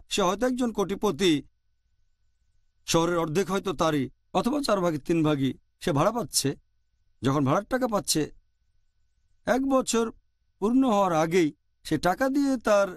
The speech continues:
চাহিদা মেটালো জমি কিনে, এখানে সে জমির উপর জাকাত দিচ্ছে না, ভাড়ার উপর দিচ্ছে, তাহলে সেই লোক দিন দিন আরও বেশি ধনী হয়ে যাচ্ছে, জমির দামের উপরে এক টাকাও দেবে না জাকাত। সেজন্য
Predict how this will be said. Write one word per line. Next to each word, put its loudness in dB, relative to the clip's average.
চাহিদা 2
মেটালো 0
জমি 2
কিনে, 2
এখানে 0
সে -2
জমির 0
উপর -2
জাকাত -2
দিচ্ছে -2
না, -2
ভাড়ার 0
উপর -2
দিচ্ছে, 0
তাহলে 0
সেই 0
লোক 2
দিন -2
দিন 0
আরও 0
বেশি 0
ধনী 2
হয়ে 2
যাচ্ছে, -2
জমির 0
দামের 0
উপরে -2
এক 0
টাকাও 0
দেবে 2
না 2
জাকাত। -2
সেজন্য 2